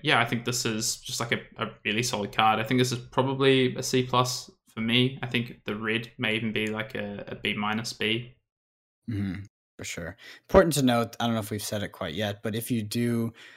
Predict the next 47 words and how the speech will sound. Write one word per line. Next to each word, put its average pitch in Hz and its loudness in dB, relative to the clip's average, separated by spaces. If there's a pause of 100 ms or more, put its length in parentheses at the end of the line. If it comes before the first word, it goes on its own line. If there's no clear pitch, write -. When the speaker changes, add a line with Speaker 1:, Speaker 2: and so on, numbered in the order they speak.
(200)
Speaker 2:
uh, 98 0
attack 120 0
with 120 -6
this, 113 0
and 98 -6
let's 98 -4
say 104 -4
it 78 -6
leaks 101 -6
the 95 -8
one 95 -4
damage 101 -4
is 95 -8
at 78 -10
red, 90 -6
and 95 -6
you 92 -6
hit 104 -6
with 98 -10
the 107 -4
arcane 101 -4
damage, 107 -2
you 156 0
create 160 0
two 120 0
embodiment 92 -4
of 78 -14
her 90 -10
tokens. - -14
So - -10
that's 131 2
what 117 -6
makes 104 -4
this 107 -4
so 101 -4
good. 98 -6 (280)
Um, 104 -2
this 123 0
card 143 4
for 127 -2
me 123 4
is 120 0
a - -2
C 123 -2
plus 113 -4
or 107 -6
B. 131 2